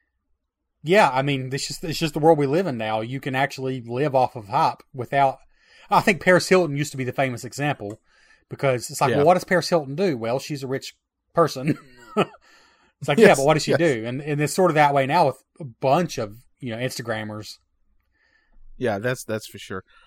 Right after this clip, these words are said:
Speaker 2: Uh, next on this list is one we need to spend about the next twenty minutes on. That's the poop emoji.
Speaker 1: <laughs>
Speaker 2: <laughs> Trevor, have you ever used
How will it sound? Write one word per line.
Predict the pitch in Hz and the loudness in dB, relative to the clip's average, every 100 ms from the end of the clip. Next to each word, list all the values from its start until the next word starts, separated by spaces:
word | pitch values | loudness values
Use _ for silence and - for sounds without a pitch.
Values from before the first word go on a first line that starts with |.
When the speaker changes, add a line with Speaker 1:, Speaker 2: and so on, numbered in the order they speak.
| _ | _
Speaker 2:
Uh, | 135 | 2
next | 160 196 202 | 4 4 4
on | |
this | 175 156 - | 0 0 -2
list | 147 139 | -2 -2
is | 135 | -4
one | 127 | -2
we | 127 | -2
need | 127 | -2
to | 120 | -4
spend | - 123 113 | -6 -6 -4
about | 107 101 - | -4 -4 -6
the | 107 | -8
next | 107 - | -8 -10
twenty | - 104 | -12 -10
minutes | 104 104 101 | -10 -10 -10
on. | 101 98 | -10 -8
That's | 110 - | -8 -8
the | 110 | -10
poop | - 143 - | -4 -4 -4
emoji. | 110 104 101 98 - - | -6 -4 -4 -6 -12 -4
Speaker 1:
<laughs> | 254 233 262 - 196 - 151 - - - _ _ _ _ - | 2 2 2 -4 -4 -10 -16 -18 -20 -20 _ _ _ _ -12
Speaker 2:
<laughs> | 160 - 143 - - - - - - - - 202 - | -10 -10 -14 -16 -20 -18 -16 -14 -12 -14 -6 -6 0
Trevor, | 190 175 131 | 4 4 4
have | 147 151 | 0 -2
you | 196 | 4
ever | 180 196 190 | 6 8 6
used | 160 160 180 165 127 120 | 2 6 8 6 2 -6